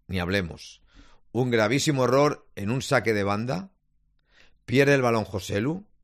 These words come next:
Vini lo entrega mal, y luego con tres centrales, con tres centrales le damos una autopista por el centro, además, por el centro,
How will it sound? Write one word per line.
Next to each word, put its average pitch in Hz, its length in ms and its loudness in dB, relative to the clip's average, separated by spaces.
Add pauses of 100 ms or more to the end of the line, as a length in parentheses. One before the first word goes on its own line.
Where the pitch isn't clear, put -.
(1160)
Vini 131 560 0
lo 110 140 0
entrega 110 400 2
mal, 135 380 -2 (1300)
y 104 80 -4
luego 120 500 0 (380)
con 107 200 -2
tres 143 200 2
centrales, 131 760 0 (760)
con 110 220 -2
tres 156 220 2
centrales 120 560 0
le 98 220 -6
damos 123 420 -4
una 117 180 -2
autopista 117 720 -4 (300)
por 185 180 6
el 147 140 4
centro, 123 480 2
además, 123 600 -2
por 165 180 6
el 127 120 4
centro, 120 540 -2